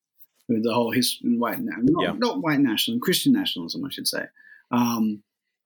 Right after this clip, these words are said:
Speaker 1: and one thing I really wanted to kind of say was, I, I did some maths. You, you put some, some numbers down in your book, sort of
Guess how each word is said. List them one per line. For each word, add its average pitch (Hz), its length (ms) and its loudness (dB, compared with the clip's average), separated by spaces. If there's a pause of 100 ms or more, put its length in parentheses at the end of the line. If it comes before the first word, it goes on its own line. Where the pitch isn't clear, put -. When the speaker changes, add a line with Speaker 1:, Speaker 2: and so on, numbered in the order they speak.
(120)
Speaker 1:
and 147 380 6
one 139 260 0
thing 240 140 6
I 196 40 4
really 180 260 4
wanted 190 280 4
to 135 120 2
kind 135 180 4
of 120 80 4
say 101 500 0
was, 110 520 -2 (680)
I, 170 260 4
I 165 80 2
did 185 180 0
some 175 220 2
maths. 120 400 0
You, 139 160 6
you 160 160 4
put 185 180 2
some, 156 300 4
some 143 220 6
numbers 139 380 6
down 120 460 0 (220)
in 131 180 8
your 127 120 6
book, 123 300 0
sort 135 200 2
of 123 180 2